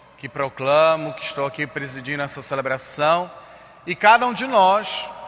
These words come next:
como hoje eu pedia no início dessa celebração, ninguém saia daqui do santuário, aqui da Basílica Santuário, sem de fato ter esse encontro com Deus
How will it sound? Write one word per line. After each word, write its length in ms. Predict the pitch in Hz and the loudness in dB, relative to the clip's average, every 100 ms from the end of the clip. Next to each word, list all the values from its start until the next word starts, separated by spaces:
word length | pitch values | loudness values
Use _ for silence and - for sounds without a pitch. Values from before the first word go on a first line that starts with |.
| - | -8
como 440 | 160 165 170 165 - | -4 -2 -2 -4 -4
hoje 480 | 170 175 160 175 165 - - - | -2 -2 -2 -6 -8 -12 -20 -10
eu 100 | 151 | -10
pedia 460 | 131 165 131 165 165 | -4 -6 -4 -4 -2
no 100 | 165 | -4
início 360 | 160 160 - | -4 -4 -6
dessa 180 | 151 139 | -12 -12
celebração, 840 | 127 156 143 151 - 175 175 175 170 - - - | -4 -2 0 -2 -2 0 0 0 -8 -20 -20 -10
ninguém 380 | 165 165 214 214 | -6 0 0 0
saia 460 | - - 196 202 185 | -6 0 4 4 4
daqui 580 | 175 - 185 220 240 | 0 -2 -6 -2 -2
do 160 | 190 180 | -6 -10
santuário, 880 | - 175 151 160 151 160 180 175 165 - - - - - - - | -6 -6 -6 2 6 6 4 2 -6 -14 -16 -18 -18 -20 -18 -10
aqui 560 | 120 - 160 180 180 175 - | -10 -8 -4 -2 -4 -10 -10
da 120 | - 131 | -4 0
Basílica 680 | 139 127 127 180 165 160 | 0 -2 -6 -6 -6 -6
Santuário, 840 | 143 147 135 135 135 151 165 170 - - - - | -6 -10 -10 0 4 6 4 0 -12 -16 -18 -18
sem 280 | - - 165 | -12 -4 -4
de 140 | 156 | -4
fato 580 | - 147 151 156 156 156 - - - - - | -4 4 4 4 0 -16 -20 -20 -20 -20 -6
ter 220 | 190 208 | -2 0
esse 320 | 202 - 190 | -2 -6 -8
encontro 720 | 185 - 170 180 196 196 180 | -10 -6 -2 2 0 -2 -8
com 240 | 160 160 143 | -10 -8 -6
Deus 640 | 135 170 190 196 - - | -2 0 0 -2 -10 -16